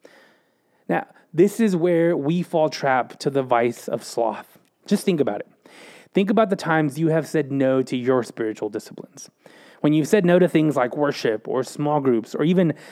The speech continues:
serving others because in your mind, you had too much work to do. You had too much stuff to get done, right? Think about the times you could afford, uh, thi-, uh, during those things,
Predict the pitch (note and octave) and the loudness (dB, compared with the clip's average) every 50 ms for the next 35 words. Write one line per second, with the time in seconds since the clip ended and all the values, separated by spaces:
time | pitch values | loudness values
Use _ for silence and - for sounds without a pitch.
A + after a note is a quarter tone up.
0 | - - - - G3+ F#3+ G3+ F#3+ D#3+ D3 D3+ C#3 B2+ A2+ A2 A2 A#2+ B2+ C3+ C3 | -20 -6 0 0 2 2 4 2 2 2 0 0 0 -2 -2 -4 -4 -4 -6 -4
1 | - E3 D3 D#3 D#3 D3 D3+ F3 G3+ G3 F3 D3 B2+ C3 C3+ D3+ E3 - - - | -2 0 0 2 2 2 2 2 4 4 4 4 4 2 0 0 -2 -6 -12 -20
2 | - - _ E3+ F#3 F3 F3 D#3 C#3+ - - G#3 A3 G3 F#3+ E3 - D3+ C#3+ C#3+ | -20 -12 _ 0 2 2 2 2 0 0 0 2 4 4 2 0 0 -4 0 2
3 | D#3+ D#3 D3 D3+ - - F3 C#3+ A#2+ A#2+ A2+ G#2+ A2+ C#3+ D3+ F3+ E3+ C#3+ - - | 2 2 2 -2 -4 -4 -4 -2 0 -2 -2 0 0 2 2 2 2 0 0 2
4 | - G#3 G3+ G#3+ G#3+ E3+ - - - - D#3 D#3+ D3+ D3 - - - - - - | 4 4 4 4 2 0 -4 -8 -4 -2 0 0 0 -2 -4 -12 -20 -20 -20 -20
5 | - - - D#3+ D3 D3 C#3 - D3 C#3 B2+ C3+ B2 A#2+ A2+ G#2+ G#2+ A2+ A2+ B2+ | -2 0 0 2 2 0 0 -2 -2 0 0 2 2 0 -2 -4 -6 -10 -10 -6
6 | C3+ E3 F3+ - - - - - - - _ _ - F#3+ G3+ A#3 A3+ B3+ A#3+ B3+ | -4 -4 -4 -6 -8 -14 -18 -20 -20 -20 _ _ 0 2 4 4 4 4 4 2
7 | A3 - - F#3+ F#3+ F#3+ E3+ D#3 F3+ E3 - F#3 E3+ D3+ - - E3+ E3+ F3 E3+ | 2 2 2 2 2 2 0 0 -2 0 0 0 0 0 0 0 0 2 2 2
8 | E3 E3 - _ - - F#3 F3 E3 C#3+ C3+ E3+ D#3+ - G#3 - - F#3+ F3+ D3 | 0 -2 -8 _ -4 -2 0 2 2 0 0 -2 -2 -2 -2 0 0 0 0 0
9 | F#3 E3+ F#3 A3 A#3 A#3 A3 G3 E3+ D3+ D3 - C3+ C3+ D3+ F#3+ F#3 | 0 2 2 2 4 4 2 2 2 2 0 0 -2 -2 -2 -2 -4